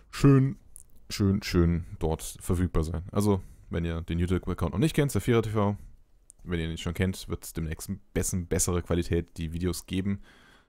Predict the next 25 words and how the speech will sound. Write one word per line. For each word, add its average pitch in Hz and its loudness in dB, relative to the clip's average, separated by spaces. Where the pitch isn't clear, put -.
Und 95 0
halt 87 0
auch 92 -2
lokal 87 0
recorded, 87 -6
was 87 -12
wahrscheinlich 87 -8
heißt, 87 -6
dass - -16
meine 85 -8
Stimme 87 -8
ein 87 -6
bisschen 87 -6
lauter 92 -4
wird. 98 -6
<laughs> - 2
Weil 82 -4
das 82 -8
Abmischen - -8
vielleicht 92 -4
nicht 90 -4
so 90 -4
gut 104 -4
ist, 104 -6
aber 87 -6